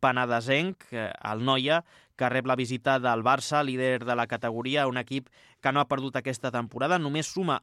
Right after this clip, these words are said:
un empat a la pista del Caldes en l'últim partit del mes, eh, de desembre, l'últim partit de l'any dos mil vint-i-dos. A banda d'això, el Barça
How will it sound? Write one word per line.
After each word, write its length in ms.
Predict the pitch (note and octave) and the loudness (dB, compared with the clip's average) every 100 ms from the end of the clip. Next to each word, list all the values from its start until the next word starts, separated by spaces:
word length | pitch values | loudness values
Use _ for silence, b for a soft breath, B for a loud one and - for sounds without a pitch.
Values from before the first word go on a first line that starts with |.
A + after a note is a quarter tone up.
| - | -4
un 160 | F#3+ | 0
empat 460 | G3+ D#3 C3 D3 E3 _ _ b b | 2 2 2 2 2 _ _ b b
a 120 | - | -2
la 120 | B2+ B2 | 0 0
pista 500 | D3 - D3+ C3 B2 | -4 0 2 4 4
del 200 | B2 A#2 | 2 0
Caldes 400 | - C#3+ D3+ E3 | 2 2 4 2
en 120 | B2+ | 0
l'últim 320 | B2 C3+ C#3 B2+ | -2 -2 -2 -2
partit 380 | B2 A2+ C3 B2 | -4 -4 -8 -2
del 440 | B2 A#2+ A2+ A2 | 2 2 2 0
mes, 420 | A2+ B2+ B2+ - - | -4 -4 -6 -10 -6
eh, 280 | A#2+ A#2 A#2 | -2 0 -2
de 220 | A2+ A#2 | -2 -2
desembre, 480 | A#2 A#2+ D#3 C3 A2+ | 0 2 2 0 -2
l'últim 360 | A2 C3+ C3+ B2 | -2 -2 -4 -2
partit 300 | B2 A#2 C3 | -2 -2 -2
de 80 | A#2+ | 0
l'any 200 | B2 B2+ B B B | 0 -2 B B B
dos 280 | A#2+ B2+ B2 | -4 -2 -2
mil 160 | C#3 | -4
vint-i-dos. 480 | C3 B2+ A#2+ B2+ A#2+ | -2 -4 -4 -2 -2
A 80 | A2+ | 2
banda 240 | D#3+ D#3+ | 2 2
d'això, 380 | C3+ B2+ G3+ A#3 - | 0 0 0 0 -2
el 120 | B2 B2+ | -2 0
Barça 320 | D3+ - E3 | 0 0 -2